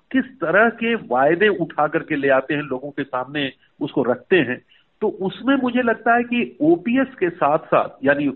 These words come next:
ओल्ड पेंशन स्कीम के साथ-साथ, इस तरह की कोई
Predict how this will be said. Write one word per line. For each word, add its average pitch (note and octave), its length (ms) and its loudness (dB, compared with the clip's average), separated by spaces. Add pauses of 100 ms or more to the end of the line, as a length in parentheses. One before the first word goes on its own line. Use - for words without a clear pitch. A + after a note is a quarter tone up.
(140)
ओल्ड F#3 220 4
पेंशन D#3+ 360 -2
स्कीम F#3 280 -6
के - 120 0
साथ-साथ, B2+ 500 -2 (560)
इस A#3 140 2
तरह F#3 480 2
की A3 240 -8
कोई G#3 760 0